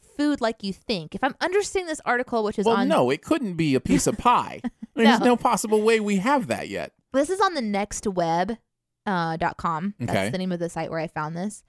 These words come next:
Speaker 1: But, um, they take small, like, I'm thinking, th-, if I'm reading this correctly,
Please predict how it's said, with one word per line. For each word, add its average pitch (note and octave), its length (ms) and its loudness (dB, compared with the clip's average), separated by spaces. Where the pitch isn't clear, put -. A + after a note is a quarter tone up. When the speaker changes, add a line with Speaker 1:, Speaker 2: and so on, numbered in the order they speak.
Speaker 1:
But, G#3+ 220 0
um, F#3 520 -2
they A3+ 140 0
take C4+ 300 -4
small, A3 1000 0
like, G3 400 -4
I'm A3+ 120 0
thinking, F4 420 -4
th-, - 300 -20
if A3 80 -8
I'm B3+ 200 0
reading D4 220 -2
this E4 120 -8
correctly, A#3+ 480 -6